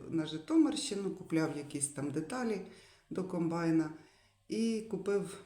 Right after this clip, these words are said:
привіз гриби сушені, я їх трішки роз-, використала, а ті лежали в морозилці. І от поставила варить пісний борщ.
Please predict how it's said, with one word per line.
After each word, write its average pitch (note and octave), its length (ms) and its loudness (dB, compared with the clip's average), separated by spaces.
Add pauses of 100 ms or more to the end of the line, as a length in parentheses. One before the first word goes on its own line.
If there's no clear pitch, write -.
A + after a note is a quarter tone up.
привіз F3+ 400 2
гриби G#3+ 380 0
сушені, G3+ 520 0
я B3 160 4
їх F#3 160 -2
трішки F3 460 -4
роз-, - 580 -4 (180)
використала, F#3+ 760 0
а D#3+ 120 2
ті F3 160 -4
лежали E3+ 460 0
в E3 40 4
морозилці. D3 800 0
І G#3+ 80 0
от C4 160 -4
поставила F#3+ 500 0
варить D#3+ 380 0
пісний D#3+ 340 -2
борщ. A2+ 520 -8